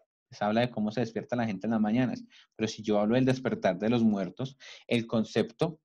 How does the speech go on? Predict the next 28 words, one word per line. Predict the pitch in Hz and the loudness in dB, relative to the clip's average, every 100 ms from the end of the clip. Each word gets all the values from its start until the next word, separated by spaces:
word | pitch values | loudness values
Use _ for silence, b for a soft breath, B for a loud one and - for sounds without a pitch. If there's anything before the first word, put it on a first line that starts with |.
| _ | _
cambia | - 139 139 143 | 4 6 6 4
constantemente. | 143 131 113 113 92 - 107 120 - - _ _ _ _ _ b b b | 2 0 0 -2 -2 0 4 6 4 -2 _ _ _ _ _ b b b
Listo, | - 151 143 | 2 4 2
chicos, | - - 87 - | 0 -4 -6 0
vamos | 127 147 165 | 4 4 4
a | 156 | 4
ir | 127 | 6
avanzando | 139 139 110 117 | 6 4 2 0
poco | 127 135 | -2 -2
a | 135 | -2
poco | 139 139 | -2 2
y | |
vamos | 120 110 110 | 2 2 2
a | 107 | 0
ir | 95 | 0
viendo | 107 104 107 | 0 0 2
ciertos | 120 117 120 | 0 0 -2
elementos | 120 107 98 90 143 143 b b b b - | 0 0 -2 -2 -4 -6 b b b b 0
y | |
me | 110 | 2
encantaría | 107 110 107 104 98 104 | 4 2 2 2 0 0
que | 101 | -2
pudiésemos | - 107 92 110 113 | 2 2 2 2 0
hacer | 117 101 90 | 0 -4 -8
poesía | - 135 107 - 101 | 2 4 4 0 -2
con | - 101 | 0 -2
estas | - 98 | -4 -8
figuras. | - 85 78 - | -6 -6 -8 -14